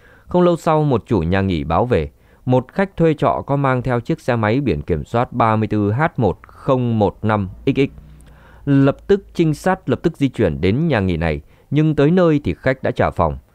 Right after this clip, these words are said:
Ảnh của đối tượng Hà được đưa ra thì chủ nhà trọ khẳng định chính là vị khách đến thuê phòng. Xác minh nhanh thông tin về chủ nhân chiếc xe máy thì người này cho biết,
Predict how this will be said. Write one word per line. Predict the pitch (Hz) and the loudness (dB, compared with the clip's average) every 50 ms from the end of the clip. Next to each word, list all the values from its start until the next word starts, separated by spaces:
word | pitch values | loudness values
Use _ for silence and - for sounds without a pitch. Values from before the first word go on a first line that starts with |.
| _ _ _ _ _ _ _ _ _ _ | _ _ _ _ _ _ _ _ _ _
Ảnh | - 135 120 107 | -2 0 0 2
của | 101 - | 2 2
đối | 131 151 | 0 2
tượng | 160 190 156 135 | 2 0 0 0
Hà | 131 127 117 110 113 | 0 0 0 0 2
được | 113 117 110 - | 0 0 -2 0
đưa | 139 151 156 143 | 0 0 0 0
ra | 135 143 135 131 127 127 | 2 0 2 2 0 0
thì | - 113 95 | 0 -2 -4
chủ | - - 90 | -2 -4 -4
nhà | 78 80 85 87 87 | -2 0 0 0 -2
trọ | - - 101 78 85 | 0 -2 -2 -2 -2
khẳng | - - 107 87 82 | -2 -4 -4 -2 -2
định | 90 104 101 - - | -4 -4 -4 -6 -4
chính | - 123 127 156 185 | -2 -2 0 0 0
là | 160 104 | -2 -2
vị | 82 - 90 | -2 -4 -8
khách | - - 139 131 - - 113 | -4 -6 -6 -6 -6 -4 -2
đến | 104 104 113 131 | 0 0 0 0
thuê | - 143 110 95 | 0 0 0 2
phòng. | - 98 76 69 - - _ - - - - _ _ _ | 2 0 -2 -2 -8 -18 _ -20 -20 -20 -20 _ _ _
Xác | - - 196 - 185 | -8 -8 -4 0 0
minh | 180 170 160 | 2 2 2
nhanh | 156 156 151 151 143 | 2 2 0 0 0
thông | - 151 147 139 | 0 0 0 0
tin | - 151 147 147 139 135 120 | 2 2 2 4 2 0 0
về | 110 104 92 | 0 0 0
chủ | 85 - 98 | 0 -2 -4
nhân | 82 78 82 110 113 113 | -4 0 0 0 0 0
chiếc | 107 - 131 - | -2 -4 -4 -2
xe | - 107 | -2 -2
máy | 104 101 98 101 123 151 151 | 0 0 0 0 -2 -2 -4
thì | - 101 | -2 -2
người | 92 92 92 | 0 0 0
này | 90 82 80 | 0 -2 0
cho | - 104 101 | 0 -2 0
biết, | 110 127 147 | 0 0 -2